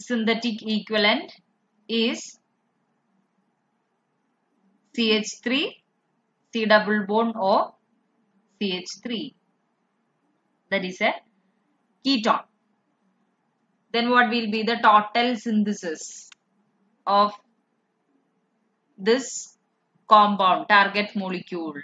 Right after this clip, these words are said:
from these synthetic equivalents? Again, that will be a aldol condensation reaction. Here this is the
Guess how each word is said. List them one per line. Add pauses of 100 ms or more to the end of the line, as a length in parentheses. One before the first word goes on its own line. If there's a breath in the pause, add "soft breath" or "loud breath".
(260)
from
these (1200)
synthetic (180)
equivalents? (1700)
Again,
that
will
be (380)
a (1300)
aldol
condensation (1120)
reaction. (1080)
Here
this
is
the